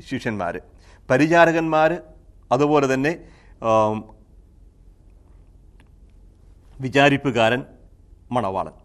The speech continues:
ഇനി ഇവിടെ നടക്കുന്ന സംഭവ പരമ്പരകൾ നമുക്ക് ഒന്ന് വിശദമായി കാണാനായിട്ട് ശ്രമിക്കാം. വിവാഹ വിരുന്ന് ഉണ്ടായിരുന്നു, വിവാഹ വിരുന്ന് നടക്കുന്നു. ആ വിവാഹ വിരുന്നിൻ്റെ മധ്യേ അവിടെ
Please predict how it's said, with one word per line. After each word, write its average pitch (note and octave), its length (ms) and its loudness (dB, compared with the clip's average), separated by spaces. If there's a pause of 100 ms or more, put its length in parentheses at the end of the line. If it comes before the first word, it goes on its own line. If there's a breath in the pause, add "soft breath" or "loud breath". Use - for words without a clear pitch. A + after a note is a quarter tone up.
(1040 soft breath)
ഇനി E3+ 140 2 (180)
ഇവിടെ C#3 260 0 (200)
നടക്കുന്ന C3 420 -4 (120)
സംഭവ C#3+ 500 -2 (220)
പരമ്പരകൾ B2 540 -4 (240)
നമുക്ക് A2+ 280 -6 (160)
ഒന്ന് A#2+ 220 -6
വിശദമായി A2+ 440 -4
കാണാനായിട്ട് G2+ 380 -4
ശ്രമിക്കാം. G2+ 320 -10 (1600 soft breath)
വിവാഹ E3 360 4 (320)
വിരുന്ന് C3+ 340 0 (420)
ഉണ്ടായിരുന്നു, A2+ 500 0 (500)
വിവാഹ B2+ 320 4
വിരുന്ന് A#2+ 260 0
നടക്കുന്നു. C3 400 -2 (520 soft breath)
ആ - 20 6 (120)
വിവാഹ E3 260 4 (120)
വിരുന്നിൻ്റെ E3 400 0
മധ്യേ A#2 280 -2 (920)
അവിടെ D3 240 0